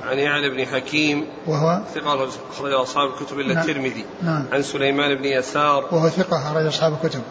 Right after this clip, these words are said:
Speaker 1: "عن رافع بن خديج".
Speaker 2: نعم. والله تعالى أعلم، وصلى الله وسلم وبارك على عبده ورسوله نبينا محمد وعلى آله وأصحابه أجمعين.
Speaker 1: جزاكم الله خيرا، وبارك الله فيكم، ألهمكم الله الصواب ووفقكم للحق،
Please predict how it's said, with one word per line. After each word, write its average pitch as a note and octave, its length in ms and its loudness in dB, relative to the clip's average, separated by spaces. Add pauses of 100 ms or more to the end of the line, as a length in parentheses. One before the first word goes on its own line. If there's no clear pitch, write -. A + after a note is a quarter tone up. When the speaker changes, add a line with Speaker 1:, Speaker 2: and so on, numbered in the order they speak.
(140)
Speaker 1:
"عن C3+ 140 2
رافع C#3 360 0
بن C3 160 -2
خديج". C3 420 0 (280)
Speaker 2:
نعم. C#3+ 220 -2 (1160)
والله E3+ 260 6
تعالى D#3+ 300 2
أعلم، D3+ 280 2
وصلى D3+ 200 -2
الله D3+ 180 2
وسلم D3 360 0
وبارك D3 320 2
على C#3+ 100 0
عبده C#3+ 200 0
ورسوله C#3+ 300 -2
نبينا C#3 220 -2
محمد E3+ 420 0 (520)
وعلى D#3 340 2
آله D3+ 160 2
وأصحابه C#3+ 440 0
أجمعين. B2+ 300 -4 (1500)
Speaker 1:
جزاكم C3+ 400 0
الله B2+ 340 2
خيرا، B2+ 360 0 (140)
وبارك B2+ 360 0
الله A#2+ 340 -2
فيكم، A#2+ 600 -6
ألهمكم B2+ 440 0
الله B2 300 0
الصواب A#2 580 0
ووفقكم A#2+ 640 -8
للحق، C3 280 -2